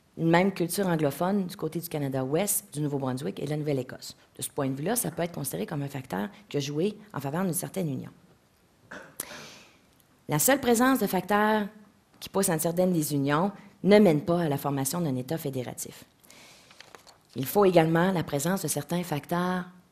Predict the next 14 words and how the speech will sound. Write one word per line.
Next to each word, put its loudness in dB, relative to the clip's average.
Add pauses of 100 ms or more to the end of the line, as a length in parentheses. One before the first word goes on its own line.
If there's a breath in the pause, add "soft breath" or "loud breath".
(160)
euh, -4
militant 2
en 0
faveur -2
d'une -4
certaine -4
séparation. -6 (400)
Quels 2
étaient-ils ? -6 (1300 loud breath)
Alors, 4
plusieurs 2
types 0
de 2
facteurs 2